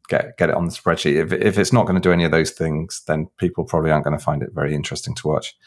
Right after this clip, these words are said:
So, and so I have an ideas generation, a rolling spreadsheet. It's very simple. And then,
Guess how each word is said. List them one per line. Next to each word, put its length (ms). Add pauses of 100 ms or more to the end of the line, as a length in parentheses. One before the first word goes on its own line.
(240)
So, 200
and 260
so 140
I 60
have 120
an 120
ideas 420
generation, 480
a 40
rolling 280
spreadsheet. 520
It's 140
very 140
simple. 480 (960)
And 180
then, 400